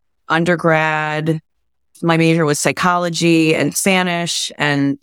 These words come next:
it, again, it's like, how do people work? How do they think? Uh, and then it wasn't until probably grad school that I, uh, started realizing that I really do like the science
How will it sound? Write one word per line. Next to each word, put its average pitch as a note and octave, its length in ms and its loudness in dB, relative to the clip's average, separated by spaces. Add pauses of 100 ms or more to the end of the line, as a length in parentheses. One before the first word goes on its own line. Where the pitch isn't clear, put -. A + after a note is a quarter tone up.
(120)
it, D3 200 -8 (100)
again, D3+ 340 0
it's C#3+ 200 -10
like, C#3 240 0
how - 180 -2
do D3 100 -4
people D3+ 340 -6
work? F#3+ 280 2
How D3+ 140 -4
do D3+ 80 -4
they D#3 160 -2
think? G3 480 -4 (680)
Uh, D3 360 -2
and E3 140 2
then F3+ 120 0
it F3+ 80 -4
wasn't A3+ 320 2
until B3 300 0
probably A#3 280 -2
grad D#3+ 400 0
school C3 540 0
that D3 340 -2
I, D3 440 -4
uh, D#3 300 -4
started D#3+ 460 -2
realizing D#3+ 460 0
that D3+ 100 0
I D3+ 80 0
really D3+ 300 0
do D3+ 160 0
like D3 220 0
the D#3+ 80 0
science D3 440 -4